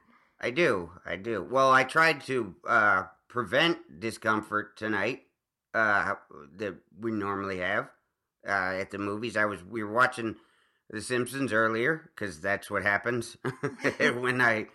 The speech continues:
when I wake up or go to sleep. I, uh, put on an episode of The Simpsons called Dumbbell Indemnity,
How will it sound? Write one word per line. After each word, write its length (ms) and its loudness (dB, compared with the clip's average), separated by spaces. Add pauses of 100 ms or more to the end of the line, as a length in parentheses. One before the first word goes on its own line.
(160)
when 160 2
I 140 8
wake 320 0
up 200 4
or 220 2
go 220 4
to 80 -4
sleep. 400 -4
I, 380 0
uh, 180 2
put 180 0
on 300 6 (400)
an 100 0
episode 320 2
of 60 0
The 80 -4
Simpsons 580 -2 (300)
called 240 0
Dumbbell 440 2
Indemnity, 680 -2